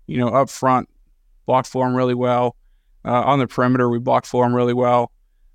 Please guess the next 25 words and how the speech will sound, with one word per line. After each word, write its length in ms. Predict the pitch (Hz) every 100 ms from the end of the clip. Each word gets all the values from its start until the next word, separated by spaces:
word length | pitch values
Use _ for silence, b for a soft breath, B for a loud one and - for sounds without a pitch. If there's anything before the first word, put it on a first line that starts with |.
| _ -
Um, 400 | 123 120 117 123
you 100 | 123
know, 260 | 120 117 123 -
and 460 | 123 120 123 120
trying 220 | - 135
to 40 | 131
make 200 | 127 120
his 240 | 139 123
job 440 | 127 127 120 120 120 _ _ _
easier, 600 | 139 135 123 120 117 _ _ _
right? 280 | 123 123 123
Like, 180 | 117 117 127 _
we 180 | 131 156
get 140 | 151
him 180 | 151 139
in 80 | 120
space, 680 | - 139 127 117 - - _ _ _ _ _ _
I'll 120 | - 123
take 220 | 127 120
him 180 | 127 123
against 260 | 120 117
anybody. 520 | 123 120 113 - - - _ _ _
And 180 | 131 120
so, 520 | - 131 123 120 120 _ _ - - -
um, 460 | 120 123 117 110